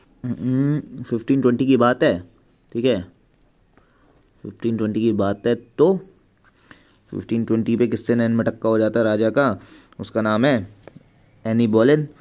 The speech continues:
और फिर आगे चल के हम देखेंगे, फिफ्थ जनवरी फिफ्टीन थर्टी थ्री में शादी कर लेता है। तो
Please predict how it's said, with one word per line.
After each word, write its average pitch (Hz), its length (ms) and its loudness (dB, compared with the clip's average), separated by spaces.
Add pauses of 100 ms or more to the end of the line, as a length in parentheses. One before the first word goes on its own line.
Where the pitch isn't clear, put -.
(280)
और 110 160 2
फिर 120 160 2
आगे 113 240 2
चल 120 160 0
के 120 80 0
हम 120 120 2
देखेंगे, 135 360 0
फिफ्थ - 300 -4
जनवरी 110 380 2
फिफ्टीन 110 320 -4
थर्टी 98 340 -4
थ्री 107 100 -4
में 180 140 -2 (360)
शादी 95 240 -2
कर 123 100 2
लेता 135 280 0
है। 139 180 -6 (720)
तो - 180 -8